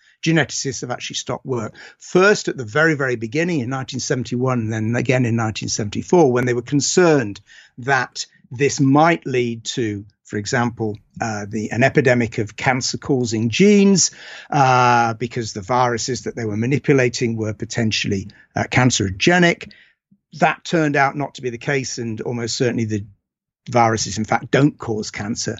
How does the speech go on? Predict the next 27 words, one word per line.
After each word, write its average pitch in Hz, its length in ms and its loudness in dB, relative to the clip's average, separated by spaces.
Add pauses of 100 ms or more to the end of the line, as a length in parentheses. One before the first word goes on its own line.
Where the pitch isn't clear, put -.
(340)
uh, 104 260 0
in 110 140 0
humans. 120 520 4
But 143 280 2
those 170 300 6
concerns 139 1080 -2 (140)
were 131 360 -2 (120)
the 127 200 -6 (140)
ones 139 400 2
that - 140 -6
led 151 420 2
to 120 480 2 (380)
the 113 240 0
current, 147 560 0 (400)
uh, 113 200 -4
levels 151 440 2
of 120 260 -2
biosecurity, 135 840 -2
which 113 140 -12
still 165 240 2
hold 110 280 -6
today. 117 520 -4
And 131 240 0
as 123 140 -6
long 143 120 -2
as 113 120 -10
you 107 280 -6